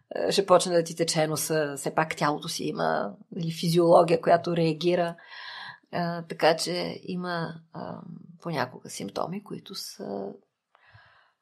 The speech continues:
ам, моментни, контекстуални, но доста пъти са всъщност и метафорични. И ето там е важно да можем да се питаме.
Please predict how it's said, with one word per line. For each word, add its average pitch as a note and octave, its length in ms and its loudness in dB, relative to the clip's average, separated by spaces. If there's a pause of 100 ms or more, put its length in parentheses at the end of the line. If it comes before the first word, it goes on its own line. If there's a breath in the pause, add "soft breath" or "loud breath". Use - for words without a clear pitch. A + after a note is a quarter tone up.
ам, - 360 -10 (1000)
моментни, G3+ 640 -2
контекстуални, - 880 -4 (280)
но E3 640 -10 (420)
доста - 300 -14
пъти - 260 -16
са - 120 -20
всъщност - 560 -18
и G3 120 -8
метафорични. - 840 -12 (100)
И G3+ 200 -10
ето F3+ 300 -8 (220)
там F3 300 2 (420)
е D#3 120 -14
важно B2+ 300 -8
да - 80 -14
можем - 300 -14 (100)
да - 60 -20
се - 180 -18
питаме. - 320 -20